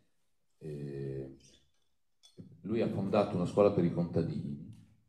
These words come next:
eh, a Jasna e Pagliana, e dove insegnava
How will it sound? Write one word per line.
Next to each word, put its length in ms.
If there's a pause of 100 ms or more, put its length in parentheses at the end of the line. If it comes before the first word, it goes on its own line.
eh, 80
a 360
Jasna 420
e 40
Pagliana, 720
e 360 (400)
dove 260
insegnava 840